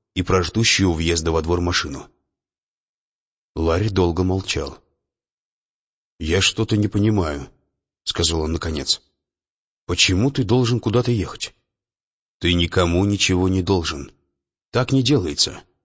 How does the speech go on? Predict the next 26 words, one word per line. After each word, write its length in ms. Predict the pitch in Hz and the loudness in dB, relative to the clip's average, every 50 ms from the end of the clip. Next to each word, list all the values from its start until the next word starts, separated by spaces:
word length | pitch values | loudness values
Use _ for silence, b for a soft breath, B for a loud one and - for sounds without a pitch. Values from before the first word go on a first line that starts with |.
| _ _ _ _ _ _ _ _ _ _ _ | _ _ _ _ _ _ _ _ _ _ _
Хотят 300 | - 101 95 - 131 120 | -2 0 2 2 2 2
вызвать, 440 | 131 165 190 - 98 87 82 - - | 2 0 0 2 2 2 0 0 -2
пусть 220 | - 151 139 - - | -2 -2 -2 0 0
пришлют 380 | - 113 - - 131 127 - | 0 0 2 2 2 2 2
официальный 440 | 104 - 101 - - 101 95 95 92 | 0 0 0 2 2 2 4 2 2
документ. 540 | 85 90 - 82 78 71 71 69 - - - _ _ _ _ _ _ _ _ _ _ - | 0 0 -2 -2 -2 -4 -4 -6 -8 -14 -20 _ _ _ _ _ _ _ _ _ _ -2
Пошли 280 | - - - - 185 | -2 0 0 0 0
ты 100 | 139 120 107 | 2 2 4
его 140 | 98 98 92 | 4 4 4
знаешь 280 | 92 151 175 127 - | 4 2 2 2 0
куда. 360 | - - 85 80 78 69 - - _ _ _ _ _ _ _ _ _ _ _ _ | -2 -4 -2 -2 -2 -2 -4 -10 _ _ _ _ _ _ _ _ _ _ _ _
Согласен 460 | - - 90 85 101 147 180 - 156 - | -2 0 2 4 4 4 4 2 2 0
со 140 | - 87 | 0 -2
мной?" 280 | 82 78 73 69 65 - _ _ _ _ _ _ _ _ _ _ _ _ _ _ _ _ _ _ _ _ _ _ _ _ _ _ _ _ _ _ _ | -4 -4 -6 -6 -8 -12 _ _ _ _ _ _ _ _ _ _ _ _ _ _ _ _ _ _ _ _ _ _ _ _ _ _ _ _ _ _ _
У 100 | 92 92 | 0 0
Виктора 360 | 92 151 185 - - 131 120 | 2 2 0 0 2 2 2
отлегло 420 | 107 - 92 98 90 85 92 90 82 | 2 2 0 0 0 2 2 2 2
от 80 | - | 2
сердца. 460 | - - 78 73 69 - - - 69 - - _ _ _ _ _ _ _ _ _ _ _ _ _ _ _ _ _ _ _ _ _ _ - | 0 0 -2 -2 -2 -2 -2 -2 -4 -8 -14 _ _ _ _ _ _ _ _ _ _ _ _ _ _ _ _ _ _ _ _ _ _ -2
Наконец-то 640 | 95 107 110 - 139 143 165 175 160 - - - | 0 2 2 4 2 4 4 2 0 2 2 2
он 100 | 113 110 110 | 4 4 4
услышал 480 | 104 - - 123 135 - - 117 104 | 2 2 2 2 2 2 2 2 2
серьёзный 580 | 95 - 107 92 90 90 98 95 87 85 82 76 | 2 2 2 4 4 4 4 2 2 0 2 2
совет 400 | - - 82 80 95 - 143 - | 2 2 2 2 2 2 2 2
серьёзного 580 | - - 120 110 131 170 156 123 110 98 92 92 | 2 2 2 2 2 2 2 2 2 0 0 0
человека. 580 | - 104 98 92 85 80 73 - - 73 - | 2 0 2 2 0 -2 -4 -4 -8 -12 -16